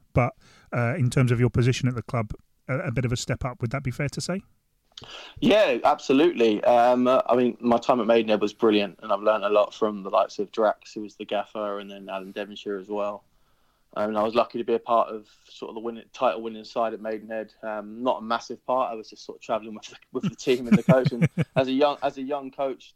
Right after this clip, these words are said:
Speaker 2: that is just unbelievable, that experience. And I've got a lot to thank Alan Devonshire for, to be fair, in terms of that. Um, but yeah, it's, it, it, I,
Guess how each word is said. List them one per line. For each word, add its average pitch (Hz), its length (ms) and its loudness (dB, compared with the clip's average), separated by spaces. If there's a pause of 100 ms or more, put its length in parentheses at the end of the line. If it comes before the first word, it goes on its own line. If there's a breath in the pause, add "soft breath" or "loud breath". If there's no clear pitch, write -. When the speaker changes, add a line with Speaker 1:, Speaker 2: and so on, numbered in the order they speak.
(100)
Speaker 2:
that 113 220 -8
is 117 140 -16
just 117 320 -18
unbelievable, 110 720 -10 (160)
that 104 180 -2
experience. 104 640 -8
And 104 260 -12 (480)
I've 110 100 -4
got 120 120 6
a - 40 6
lot 113 180 2
to - 80 -20
thank 117 280 -4
Alan 110 180 -4
Devonshire 113 340 -4
for, 110 240 -6
to - 120 -14
be 107 60 -8
fair, 110 240 0
in 107 60 -10
terms 107 240 -6
of 101 160 -10
that. 107 280 4 (800)
Um, 107 680 -6 (1080)
but 131 300 2 (500)
yeah, 147 360 2
it's, 131 500 -6
it, 127 240 -10
it, 92 200 -6 (120)
I, - 280 -4